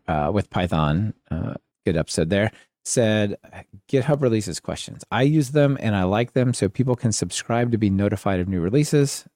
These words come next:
I use G H, the GitHub command line, GitHub release create to create,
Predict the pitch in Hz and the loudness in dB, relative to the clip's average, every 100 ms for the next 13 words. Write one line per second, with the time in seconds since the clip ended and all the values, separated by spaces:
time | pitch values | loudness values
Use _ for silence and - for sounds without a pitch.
0 | _ 98 104 104 98 92 - _ - 101 | _ 0 2 2 0 -2 -10 _ -16 -8
1 | - 123 120 110 - - - _ _ 92 | -2 2 4 4 0 -6 -10 _ _ 0
2 | 87 80 73 - _ - 90 - 90 - | 2 2 0 -6 _ -2 0 0 -2 -4
3 | - - 92 82 80 87 - _ - 113 | -10 -4 -2 0 -2 -4 -8 _ -2 0
4 | 113 107 90 104 95 101 95 - - - | 0 -2 -2 -2 0 -2 -2 -8 -10 0
5 | 147 143 - - _ 107 - 120 110 | 2 2 -2 -16 _ -6 0 2 2